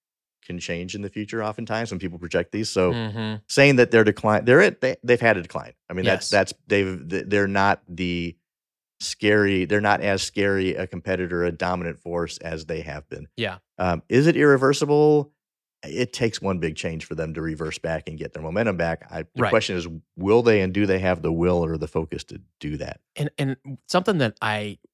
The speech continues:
Speaker 2: as we're thinking this through, talking this through, is really a focus on a better product. You don't have to compete with TikTok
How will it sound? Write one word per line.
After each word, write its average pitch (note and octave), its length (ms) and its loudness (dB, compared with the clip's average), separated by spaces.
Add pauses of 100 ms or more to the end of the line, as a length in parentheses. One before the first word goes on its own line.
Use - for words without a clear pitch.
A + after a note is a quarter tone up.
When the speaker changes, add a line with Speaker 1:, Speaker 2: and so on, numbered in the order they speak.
(260)
Speaker 2:
as A#2+ 160 -4
we're A#2+ 120 -4
thinking C#3 400 -2
this G#2+ 200 -4
through, A2 200 -6
talking G#2+ 320 -4
this G2 200 -8
through, G#2+ 280 -2
is G2 340 -6 (380)
really F3 420 -2
a A2 80 -2
focus A2+ 520 -4
on A#2 180 -4
a G#2 80 -2
better G#2 380 -2
product. A#2 760 -2 (160)
You B2+ 140 -6
don't D#3+ 340 2
have D#3 340 -2
to - 80 -6
compete B2 500 -2
with A#2+ 220 -4
TikTok D#3 540 -4